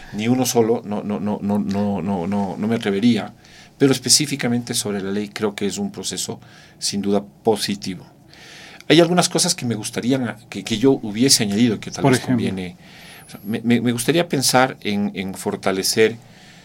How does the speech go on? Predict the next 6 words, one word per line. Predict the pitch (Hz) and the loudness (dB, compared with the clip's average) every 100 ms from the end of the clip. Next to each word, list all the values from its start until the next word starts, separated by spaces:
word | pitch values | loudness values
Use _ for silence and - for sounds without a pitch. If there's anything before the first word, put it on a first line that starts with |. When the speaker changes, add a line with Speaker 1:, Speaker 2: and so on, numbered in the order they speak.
| - | -6
Speaker 1:
cierto | - 113 117 | -4 -2 -4
tipo | 117 107 - 107 | -6 -10 -6 -4
de | 101 | -4
deducciones | 92 87 85 - 101 101 101 - | -6 -10 -10 -6 0 0 0 -4
para | 92 87 | -6 -6
la, | 85 82 | -8 -10